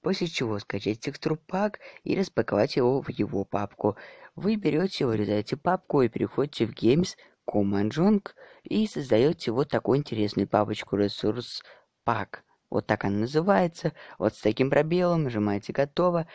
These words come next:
и заходите в папку, после чего вставляете папку текстуру пака.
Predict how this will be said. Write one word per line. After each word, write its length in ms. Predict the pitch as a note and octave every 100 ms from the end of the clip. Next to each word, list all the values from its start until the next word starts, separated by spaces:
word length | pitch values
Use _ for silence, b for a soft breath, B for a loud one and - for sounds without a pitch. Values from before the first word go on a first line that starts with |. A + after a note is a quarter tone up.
| B
и 80 | -
заходите 480 | D#3+ B2 - F#2+ G#2
в 80 | G#2
папку, 400 | A2 G#2+ - G2+
после 320 | A2+ E3 E3+
чего 280 | - G#2 C3
вставляете 540 | - G#2 G2+ D3 -
папку 440 | F3+ - G2+ - D3
текстуру 440 | - A2+ - A2+
пака. 460 | A2+ B2 B2 F#2